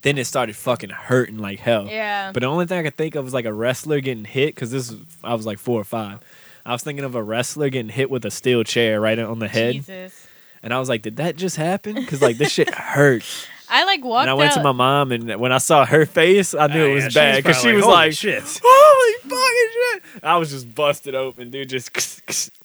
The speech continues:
Speaker 1: I had to wear this, like, bandage on my head for, like, two weeks. I thought I was a Karate Kid 'cause it was a white bandage, like this
Speaker 3: <laughs>
Speaker 1: bandana.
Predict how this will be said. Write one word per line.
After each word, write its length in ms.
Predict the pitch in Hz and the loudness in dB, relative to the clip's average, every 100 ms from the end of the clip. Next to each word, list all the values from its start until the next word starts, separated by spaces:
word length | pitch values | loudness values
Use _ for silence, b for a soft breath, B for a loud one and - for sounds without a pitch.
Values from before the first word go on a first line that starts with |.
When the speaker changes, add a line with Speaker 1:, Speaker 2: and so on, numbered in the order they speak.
| _ - | _ -6
Speaker 1:
I 60 | 135 | -4
had 100 | 143 | -4
to 80 | 135 | -2
wear 220 | 139 131 | 0 -2
this, 160 | 127 | -2
like, 180 | 131 110 | -4 -4
bandage 440 | 107 120 131 135 139 | -4 -4 -4 -4 -4
on 160 | 135 | -4
my 120 | 135 135 | -4 -4
head 280 | 143 147 | -2 -2
for, 200 | 143 120 | -2 -4
like, 260 | 117 110 104 | 0 -2 -4
two 180 | - 139 | -4 -2
weeks. 360 | 127 143 - 120 | -2 -4 -6 -8
I 60 | |
thought 200 | 117 127 | -2 2
I 40 | 120 | 2
was 120 | 117 | 0
a 60 | 107 | -2
Karate 460 | 113 113 117 110 | 2 4 4 4
Kid 200 | 107 110 | 0 -2
'cause 140 | 110 110 | -2 -4
it 60 | |
was 100 | 107 | -4
a 60 | 104 | 0
white 260 | 113 120 | 2 2
bandage, 420 | 104 117 120 123 127 | 2 0 0 0 2
like 140 | 117 | 2
this 140 | 120 | 0
Speaker 3:
<laughs> 40 | 120 | -2
Speaker 1:
bandana. 640 | 117 117 120 127 143 151 | -2 0 0 0 0 -2